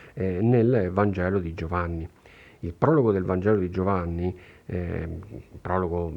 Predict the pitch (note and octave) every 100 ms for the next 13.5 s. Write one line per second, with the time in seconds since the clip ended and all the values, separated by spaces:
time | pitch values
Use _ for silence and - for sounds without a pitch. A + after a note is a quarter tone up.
0 | E2+ - G2 - - F2 - F2+ G2+ F2+
1 | E2+ E2+ E2 D#2+ F2+ E2 F2 E2 F2 F2+
2 | F2 F2 F2 F2+ E2+ E2+ F#2 E2+ E2 D#2+
3 | F2 E2 G2 F2+ F2 E2+ E2+ G2+ F#2 E2+
4 | E2+ - F2 E2+ F2+ F#2 F2 F2 F2+ E2+
5 | - F2 - G#2+ F2 E2 F#2 E2+ E2 E2
6 | F2+ F#2+ E2 E2 - A2 F#2+ F2 E2+ E2
7 | E2+ E2 - - - - - - - -
8 | - - - D3 A2 G2+ C3+ A#2 C3 D3+
9 | A2 F2 F#2 A2 C#3 - _ _ - -
10 | - F#2+ F2+ E2+ E2 D#2 F2+ E2 A2+ F#2
11 | E2+ G#2+ G#2+ F2+ E2+ E2+ - - F2 F2+
12 | - - E2+ G2 G2 F2 E2+ F2 E2 E2+
13 | F#2+ F2+ - F2 E2